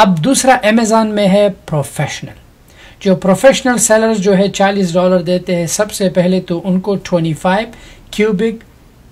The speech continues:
feet allow है जगह, कि ये आपकी जगह है। लेकिन professional sellers को ये फ़ायदा है, let's say आपका sale अच्छा हो रहा है, तो Amazon आपका आईपीआई rate देखता है और आपका आईपीआई ज़ीरो से लेके एक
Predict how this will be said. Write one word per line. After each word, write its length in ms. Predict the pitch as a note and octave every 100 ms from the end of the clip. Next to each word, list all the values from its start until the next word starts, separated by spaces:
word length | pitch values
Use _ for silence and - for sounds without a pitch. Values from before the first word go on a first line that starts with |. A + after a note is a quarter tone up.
| - -
feet 300 | - A3+ A3 -
allow 420 | D#3 D#3 D3+ D3+ C3+
है 260 | C3 B2+
जगह, 360 | C3+ B2 - - - - - - - - -
कि 100 | D3+
ये 160 | D#3
आपकी 500 | F3+ F3 D3 - C#3+
जगह 260 | C3 - A2+
है। 180 | - - - _ - -
लेकिन 640 | F3 A#3+ D4 - F3 B2+ - - - - -
professional 580 | F#3+ F#3+ C4+ C#4 C#4 B3+
sellers 420 | - A#3 B3 A#3
को 160 | - G#3+
ये 200 | G#3 G#3+
फ़ायदा 400 | G#3 G#3 G#3 A3
है, 140 | F#3+
let's 220 | F#3+ G3+ -
say 140 | G#3
आपका 420 | G3+ F#3+ F#3+ F#3
sale 380 | D3+ - F#3 F#3 G3
अच्छा 300 | F#3 - C3
हो 200 | C3 B2
रहा 140 | -
है, 120 | - - - - - - _
तो 100 | F#3+ F#3
Amazon 460 | G#3+ A#3+ A#3 A#3 A3+
आपका 480 | G#3+ G#3+ G#3+ G#3+ G#3
आईपीआई 600 | F#3+ G3+ G3 G3 G3 F#3
rate 240 | F3+ F#3+
देखता 480 | D#3 D3+ F3 F3 G3+
है 180 | F3+ F3+
और 200 | F3+ D#3
आपका 300 | E3 E3+ F3+
आईपीआई 640 | E3 E3 F3 - F3+ E3+
ज़ीरो 440 | D#3+ D3 F#3 G#3+ A#3
से 200 | - F#3
लेके 340 | F#3+ F#3+ F#3 -
एक 180 | G3